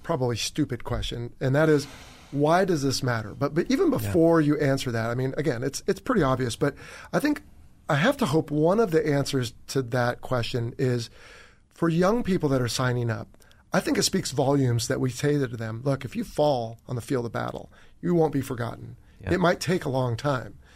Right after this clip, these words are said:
Speaker 1: but we will try and everything we can to come find you." But there's gotta be more than that because there's families,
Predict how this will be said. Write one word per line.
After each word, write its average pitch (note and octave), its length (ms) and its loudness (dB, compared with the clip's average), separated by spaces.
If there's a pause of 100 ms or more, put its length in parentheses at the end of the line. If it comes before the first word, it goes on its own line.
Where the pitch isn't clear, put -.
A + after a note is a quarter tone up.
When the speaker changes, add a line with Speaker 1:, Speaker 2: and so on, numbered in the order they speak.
(300)
Speaker 1:
but C#3 160 2
we C#3+ 240 4
will C3 520 2 (320)
try A#2+ 480 0
and A2+ 200 -4 (100)
everything C#3 420 0
we C#3 100 2
can A#2+ 480 -4 (220)
to - 80 -20
come A#2+ 160 -2
find B2 320 -2
you." - 120 -6 (360)
But - 100 -4
there's F#3 80 -4
gotta B3 140 6
be D3+ 100 4
more C3+ 220 4
than A#2 160 0
that C3 180 0
because A#2 240 -6
there's A2+ 160 -10
families, F3+ 580 2